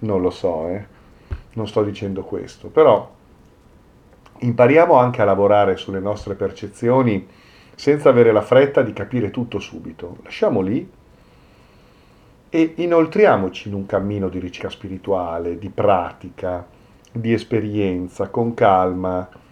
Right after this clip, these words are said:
studiando, acquisendo senza fretta varie possibilità, vari insegnamenti, confrontandoci con altri che condividono con noi questo percorso, che magari possono farci da guida per un pochino, magari,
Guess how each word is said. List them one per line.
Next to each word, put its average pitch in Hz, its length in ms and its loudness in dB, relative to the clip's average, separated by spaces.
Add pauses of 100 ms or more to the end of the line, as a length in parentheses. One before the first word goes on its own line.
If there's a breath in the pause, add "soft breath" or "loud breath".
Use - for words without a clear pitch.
(120 soft breath)
studiando, 101 1040 0
acquisendo 131 720 0
senza 120 360 -2
fretta 110 540 -2
varie 107 460 -2
possibilità, 104 880 -4
vari 101 260 0
insegnamenti, 101 840 -8
confrontandoci 104 1300 -4 (1120)
con 110 180 -4
altri 101 460 -2
che 101 140 -6
condividono 107 600 -4
con 104 180 -4
noi 107 160 -2
questo 104 260 -12
percorso, - 640 -4
che 104 120 -10
magari 123 360 -2
possono 95 240 -6
farci 101 480 -6 (560 soft breath)
da 113 160 -6
guida 117 400 -4
per 98 180 -6
un 90 120 -10
pochino, 117 500 -8
magari, 87 520 -12